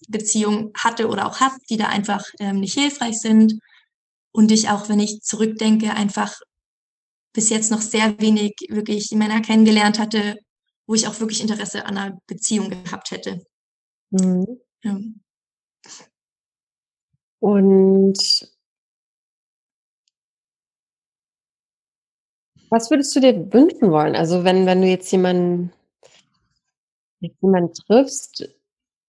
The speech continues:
Speaker 2: hast du Lust auf 'ne langfristige Beziehung, oder bist du eher der Typ, der jetzt sagt: "Okay, ich will jetzt meine Erfahrung machen, ähm, und dann schauen wir weiter"? Oder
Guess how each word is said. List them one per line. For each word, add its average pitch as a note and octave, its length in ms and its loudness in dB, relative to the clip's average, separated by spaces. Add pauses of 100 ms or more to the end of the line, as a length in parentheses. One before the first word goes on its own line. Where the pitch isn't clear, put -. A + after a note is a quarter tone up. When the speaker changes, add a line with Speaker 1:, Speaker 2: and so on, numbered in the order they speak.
(840)
Speaker 2:
hast G3 160 -4
du G#3+ 40 2
Lust G#3+ 160 4
auf F#3 140 -2
'ne F#3 100 4
langfristige C#4 680 2
Beziehung, B3+ 440 0
oder G#3 220 0
bist F#3+ 220 -6
du - 60 -6
eher C3+ 160 -2
der F3 140 -2
Typ, G3+ 300 -6
der F#3 120 -2
jetzt - 180 -6
sagt: F#3 260 -6
"Okay, G3 200 -2
ich F#3 160 -6
will F#3 80 0
jetzt F#3 160 -6
meine F3+ 140 -4
Erfahrung F#3+ 440 -4
machen, G3+ 460 -2 (720)
ähm, F#3 640 -4
und F3+ 160 -8
dann F3+ 140 -2
schauen F3 260 -2
wir E3+ 140 -6
weiter"? B3+ 500 0
Oder F#3+ 460 2